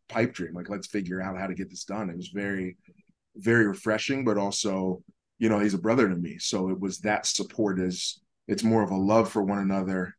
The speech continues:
and as we're walking through life together. But he shared, we got to share that passion of football and trying to figure that out together. It was really awesome.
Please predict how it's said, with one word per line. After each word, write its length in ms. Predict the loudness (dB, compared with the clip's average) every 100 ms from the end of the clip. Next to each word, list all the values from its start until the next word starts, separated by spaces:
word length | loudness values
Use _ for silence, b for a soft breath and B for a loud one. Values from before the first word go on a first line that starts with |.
| -4
and 200 | -4 -2
as 300 | -4 -6 -4
we're 160 | -2
walking 380 | 0 -2 -2 -6
through 140 | -4
life 260 | -2 -4 -6
together. 340 | -8 -6 -6
But 200 | -6 -6 -8 _ _ _ _ _ _ -2
he 120 | 2
shared, 380 | 4 4 2 0
we 80 |
got 140 | 0 -2
to 60 |
share 200 | -2 -2
that 240 | 2 0 0
passion 340 | -2 -2 -4
of 80 | -4
football 560 | -4 -4 -4 -2 -2 -2
and 100 | -4
trying 200 | -4 -4
to 60 |
figure 200 | -4 -4
that 160 | -2 -2
out 140 | -4
together. 220 | -6 -6
It 20 | -4
was 80 |
really 180 | -2 -2
awesome. 300 | -4 -6 -12